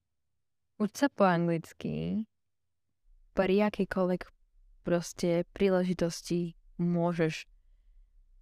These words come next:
Fakt. Dodá ti to sebavedomie. Nehovoriac o tom, že angličtina sa začína proste stávať našim druhorodným jazykom.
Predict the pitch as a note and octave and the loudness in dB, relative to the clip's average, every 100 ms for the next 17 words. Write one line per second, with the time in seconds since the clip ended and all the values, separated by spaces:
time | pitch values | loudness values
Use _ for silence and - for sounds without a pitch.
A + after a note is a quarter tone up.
0 | _ - - _ _ _ _ _ _ _ | _ -20 -20 _ _ _ _ _ _ _
1 | - _ _ _ _ - G3 F3+ - - | -20 _ _ _ _ -2 0 0 -6 -20
2 | - - _ _ - - - _ _ _ | -20 -20 _ _ -20 -20 -20 _ _ _
3 | _ _ - F#3+ F#3 A3 A3+ G#3 G3 E3+ | _ _ -6 0 2 2 0 -4 -2 0
4 | E3 E3 D#3+ D#3+ D3+ D#3+ F3+ - _ _ | 0 0 0 0 0 -2 -4 -10 _ _
5 | - - _ _ - _ _ _ _ - | -20 -20 _ _ -20 _ _ _ _ -20
6 | - - _ F#3 F#3+ G3 F#3+ F#3 - F#3 | -20 -20 _ 0 2 2 2 0 -2 -2
7 | F3 F#3 F3+ E3+ - E2 E3+ F3 E3+ - | 0 0 -2 -2 -2 -4 -2 -2 -2 0
8 | F3+ F3 E3+ F3 E3+ E3+ - E3 D#3+ F#3 | 0 0 -4 -2 -2 -2 -2 0 -2 -6
9 | - - D#3+ - - - D#3 D#3+ D#3+ E3+ | -12 -8 -6 -8 -10 -4 0 0 0 0
10 | D#3+ E3 E3 D#3+ D#3+ D#3+ - F3+ F3 F3+ | -2 -2 -2 -2 -2 -6 -6 -2 0 2
11 | F3 E3+ E3+ D#3+ - _ _ _ - _ | 4 4 2 0 -6 _ _ _ -20 _
12 | _ _ _ - - G3+ F#3+ F#3+ G3 F#3 | _ _ _ -8 -2 2 2 2 0 2
13 | F#3 F#3 E3+ F3+ F3+ - - F#3+ | 2 2 2 0 -2 -4 -4 0